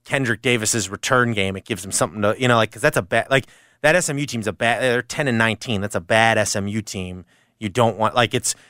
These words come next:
the reality is, once again, it is more important to beat S M U than it is to beat Houston this week. Just like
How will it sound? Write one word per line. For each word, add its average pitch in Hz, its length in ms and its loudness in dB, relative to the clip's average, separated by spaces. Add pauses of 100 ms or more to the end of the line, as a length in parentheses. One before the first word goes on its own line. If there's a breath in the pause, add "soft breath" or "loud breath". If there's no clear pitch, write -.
(160 soft breath)
the 127 140 0
reality 143 600 2
is, 104 420 -4 (200)
once 143 380 0
again, 104 520 0 (300)
it 131 100 0
is 117 160 0
more 151 280 4
important 131 480 -2
to 104 80 -8
beat 117 220 -2
S 113 200 2
M 110 120 0
U 117 200 2
than 101 140 0
it 104 100 -2
is 113 200 0
to 107 100 -12
beat 104 220 -6
Houston 107 380 -6
this 90 200 -12
week. 78 200 -20 (340)
Just 135 260 2
like 123 280 2